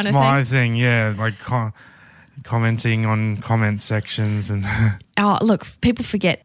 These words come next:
Speaker 1: how to talk when you're not hanging out with other adults.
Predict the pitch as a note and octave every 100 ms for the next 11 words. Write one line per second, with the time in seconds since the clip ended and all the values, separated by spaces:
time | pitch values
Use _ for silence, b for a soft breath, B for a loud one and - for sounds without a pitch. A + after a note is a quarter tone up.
0 | - F3+ E3 - - G#3 C4 - F3 E3+
1 | D#3 D#3+ D#3 C#3+ D3 D3 C#3+ C3+ C3 -
2 | -